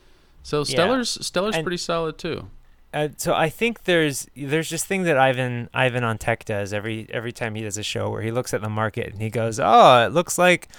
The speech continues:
Speaker 2: Satan coin is up four hundred percent. Congratulations to all the Satan coin holders."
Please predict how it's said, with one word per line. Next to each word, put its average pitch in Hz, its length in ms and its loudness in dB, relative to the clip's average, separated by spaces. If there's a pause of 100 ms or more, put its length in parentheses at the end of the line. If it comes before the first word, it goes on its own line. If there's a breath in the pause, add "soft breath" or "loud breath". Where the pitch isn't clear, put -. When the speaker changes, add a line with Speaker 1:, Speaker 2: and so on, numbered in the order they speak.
(120)
Speaker 2:
Satan 170 520 0
coin 120 440 0
is 123 220 -2
up - 220 2
four 165 240 2
hundred 165 180 0
percent. 170 420 -2
Congratulations 185 880 2
to 156 100 4
all 160 200 10
the 156 80 2
Satan 139 380 -2
coin 123 420 -4
holders." 117 520 -2